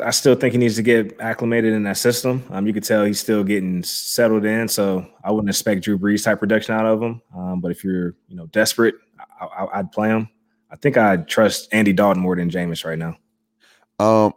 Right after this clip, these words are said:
Speaker 2: I like Jameis for fantasy. That's the issue. But, uh, I don't think they're gonna love him because I think he's boneheaded with his decision making. He's not as patient and he's not as smart as, uh,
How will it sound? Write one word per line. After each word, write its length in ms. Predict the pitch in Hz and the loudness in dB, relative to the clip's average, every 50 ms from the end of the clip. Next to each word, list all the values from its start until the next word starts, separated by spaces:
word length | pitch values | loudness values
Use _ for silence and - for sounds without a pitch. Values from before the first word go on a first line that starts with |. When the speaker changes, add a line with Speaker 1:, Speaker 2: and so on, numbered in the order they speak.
| _ | _
Speaker 2:
I 160 | - 113 127 127 | 2 4 4 4
like 340 | 110 101 95 98 117 127 127 | 4 4 4 4 4 2 0
Jameis 440 | 107 120 131 135 139 143 147 143 - | -2 -2 0 0 0 0 -2 -2 -2
for 160 | - 92 85 | -4 -4 -4
fantasy. 520 | - - 92 101 107 95 85 - - 80 | -4 -2 0 0 0 0 -2 -4 -6 -4
That's 260 | 78 85 90 87 - | -2 -2 -2 -2 -4
the 140 | - 85 80 | -4 -2 0
issue. 420 | 82 87 82 - - 76 71 69 - - _ _ _ _ _ _ - | 0 0 -2 -2 -4 -4 -4 -4 -6 -10 _ _ _ _ _ _ -4
But, 240 | 71 85 85 85 80 | 0 2 4 4 4
uh, 680 | 80 80 80 78 76 73 71 71 71 69 65 64 64 62 - - _ _ - | 4 4 4 4 2 2 2 0 0 0 0 -2 -2 -4 -6 -10 _ _ 0
I 120 | 95 113 | 2 4
don't 240 | 117 113 107 - - | 4 4 2 2 0
think 300 | - 107 104 98 82 - _ _ _ _ _ _ _ _ - | 0 2 2 0 0 -4 _ _ _ _ _ _ _ _ -8
they're 260 | 87 80 104 110 104 | -2 2 2 4 6
gonna 220 | 113 107 98 92 | 4 4 4 4
love 360 | 87 87 92 95 95 95 82 | 2 2 2 4 4 2 2
him 240 | 92 98 87 82 78 | 0 -2 -2 -2 -4
because 260 | 71 - - 95 80 | -6 -6 -6 -4 -2
I 80 | 87 90 - - | 0 -2 -2 -2
think 160 | 104 98 - | -4 -6 -6
he's 220 | - 92 87 76 | -6 -8 -8 -8
boneheaded 600 | - - 87 92 95 95 90 92 92 85 85 82 | -6 -4 -2 0 2 2 2 0 0 0 0 0
with 120 | 82 85 80 | 0 -2 -2
his 120 | 80 69 | -4 -8
decision 460 | - - - - 92 90 76 85 78 | -12 -10 -6 -2 -2 -2 -2 -4 -6
making. 280 | 76 78 78 - 85 85 | -6 -6 -6 -6 -6 -6
He's 120 | 90 87 98 | -6 -4 -2
not 240 | 104 95 95 - | -2 -2 -2 -2
as 460 | - 87 90 87 82 - - - - - _ _ _ _ _ _ _ _ - | -2 -2 -2 -2 -2 -4 -8 -12 -14 -14 _ _ _ _ _ _ _ _ -2
patient 420 | 117 107 107 101 - - 101 92 | 0 0 0 -2 -2 -4 -2 -2
and 100 | 90 92 92 | -2 -2 -2
he's 120 | 95 90 | -2 -2
not 180 | 98 92 90 87 | 0 0 0 0
as 120 | 85 - | -2 -4
smart 500 | - - 101 101 98 101 101 98 - - - | -4 -4 0 2 4 4 6 4 2 2 0
as, 420 | 92 92 90 87 85 85 80 - - - | 2 2 4 2 2 0 -4 -6 -4 -2
uh, 380 | 87 87 85 85 82 80 78 | 0 2 2 2 2 2 0